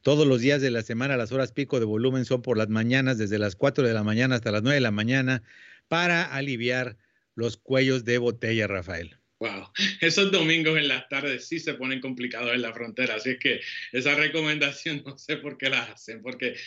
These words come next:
Speaker 2: siempre que escucho un cliente que está transitando, ¿verdad? Y tratando de cruzar la frontera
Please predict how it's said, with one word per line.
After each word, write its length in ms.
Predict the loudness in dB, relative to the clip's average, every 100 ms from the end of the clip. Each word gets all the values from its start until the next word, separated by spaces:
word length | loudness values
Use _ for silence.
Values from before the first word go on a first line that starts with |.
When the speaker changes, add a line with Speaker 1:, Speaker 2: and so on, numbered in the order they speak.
| -16
Speaker 2:
siempre 420 | -4 2 2 2 0
que 80 |
escucho 280 | 0 -2 -8
un 60 | -6
cliente 260 | -6 -4 -4
que 80 |
está 240 | -4 -6 -8
transitando, 800 | -6 -6 -6 -6 -4 -2 0 -2
¿verdad? 280 | -2 0 0
Y 60 |
tratando 380 | 0 -2 -2 -2
de 60 | -2
cruzar 260 | -4 -4 -2
la 140 | -2
frontera 440 | -2 -2 0 0